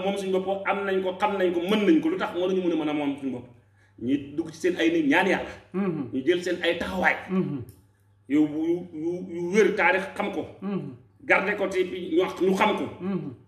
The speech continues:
Speaker 1: Xam li waral Sénégal am indépendance.
Speaker 2: Mhm.
Speaker 1: Ak ñan ñoo ko, ñan ñoo ko ñaan.
Speaker 2: Mhm.
Speaker 1: Ak ñu ko, ñu ko, ñu ko ñaxtu.
Speaker 2: Mhm.
Speaker 1: Ak kan ci jiitu woon. Mu nekk lu yàggul dara.
Speaker 2: Mhm.
Speaker 1: Léegi nag, loolu moo tax ñu am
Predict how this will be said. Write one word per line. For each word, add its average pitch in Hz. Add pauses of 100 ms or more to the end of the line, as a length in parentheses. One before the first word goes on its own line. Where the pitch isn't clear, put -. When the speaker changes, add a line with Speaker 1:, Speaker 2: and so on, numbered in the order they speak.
(540)
Speaker 1:
Xam 214
li 196
waral 220
Sénégal 202
am 196
indépendance. 190 (100)
Speaker 2:
Mhm. 190
Speaker 1:
Ak 185
ñan 220
ñoo 226
ko, 214
ñan 202
ñoo 226
ko 214
ñaan. 214 (180)
Speaker 2:
Mhm. 175 (300)
Speaker 1:
Ak 196
ñu 226
ko, 220
ñu 220
ko, 220
ñu 220
ko 226
ñaxtu. 247
Speaker 2:
Mhm. 170
Speaker 1:
Ak 208
kan 294
ci -
jiitu 226
woon. 147 (1400)
Mu 143
nekk 185
lu 170
yàggul 151
dara. 147 (200)
Speaker 2:
Mhm. 170 (1400)
Speaker 1:
Léegi 202
nag, 262
loolu 254
moo 226
tax 220
ñu 208
am 220